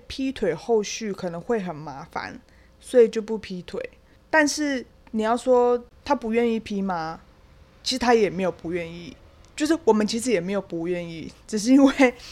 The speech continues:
想到后续可能会很麻烦，所以我们就不想要而已，就这样。<laughs> 好像也没有，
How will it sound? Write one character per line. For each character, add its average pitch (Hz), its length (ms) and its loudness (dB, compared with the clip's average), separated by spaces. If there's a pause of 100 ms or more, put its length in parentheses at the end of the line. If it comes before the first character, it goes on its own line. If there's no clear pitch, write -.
(260)
想 208 240 -2
到 247 80 2
后 269 240 2
续 254 280 -2
可 202 180 -6
能 175 100 -4
会 254 140 0
很 214 80 -2
麻 160 240 -8
烦， 175 260 -6
所 - 140 4
以 233 40 10
我 190 60 -4
们 175 80 -12
就 214 80 -6
不 208 160 -10
想 - 280 0
要 - 280 -8
而 - 100 -8
已， - 160 -10 (460)
就 247 120 -4
这 226 140 -2
样。 170 180 -4 (500)
<laughs> - 640 -4
好 - 160 4
像 381 200 0
也 254 60 4
没 233 140 -2
有， 277 180 2